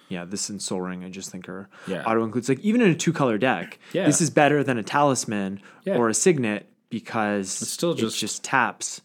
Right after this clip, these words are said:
Speaker 2: for what you
Speaker 1: for
Speaker 2: need.
Speaker 1: what you need. So, yeah, I think it's, I think it's really cool. Not crazy about the art,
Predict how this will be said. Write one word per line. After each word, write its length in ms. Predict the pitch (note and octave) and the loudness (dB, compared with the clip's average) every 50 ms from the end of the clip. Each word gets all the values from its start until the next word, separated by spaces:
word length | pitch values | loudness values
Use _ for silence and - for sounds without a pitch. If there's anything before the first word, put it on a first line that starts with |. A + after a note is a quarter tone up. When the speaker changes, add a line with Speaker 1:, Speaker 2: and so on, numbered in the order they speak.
| _ _ _ | _ _ _
Speaker 2:
for 160 | - - A#2 | -12 -8 -6
what 180 | G#2+ A2 - - | -6 -4 -4 -2
you 100 | A2 A#2 | -2 0
Speaker 1:
for 80 | C3 | 2
Speaker 2:
need. 60 | A2+ G#2+ | 2 2
Speaker 1:
what 200 | G#2+ G2+ - - | 0 -2 -4 -6
you 60 | G2+ | -6
need. 240 | A2 A#2 G#2+ F#2+ - - - - - - - - - - _ | -6 -6 -8 -8 -12 -16 -20 -20 -20 -20 -20 -20 -20 -20 _
So, 580 | - - - - - A2 G#2 G2+ G2 G2 G2 G2 - _ _ - | -12 -10 -6 -4 -2 0 0 0 0 -2 -4 -8 -12 _ _ -4
yeah, 240 | D3+ D#3+ D3 A#2+ - - _ | -2 -2 -2 -2 -4 -8 _
I 120 | - A#2+ B2 | -4 -4 -4
think 240 | - C#3 B2+ - | -4 -4 -4 -4
it's, 200 | C3 A#2+ - - - | -4 -4 -6 -6 -2
I 60 | C3 D3 | 0 2
think 100 | F3+ F#3+ | 2 2
it's 100 | E3 - F#3 | 4 4 4
really 100 | E3 D3+ | 4 4
cool. 340 | - - E3+ F3 F3 F3 - - - - - | 4 4 4 4 2 0 -4 -10 -18 -6 -2
Not 140 | G#3+ B3 - | -2 0 2
crazy 220 | - C4 A#3+ A3+ | 4 4 4 4
about 120 | A3 A3+ F#3 | 2 2 2
the 120 | E3 C3 | 2 2
art, 420 | - B2 D3+ G#3 G#3+ - - - | 2 2 2 2 2 0 -6 -14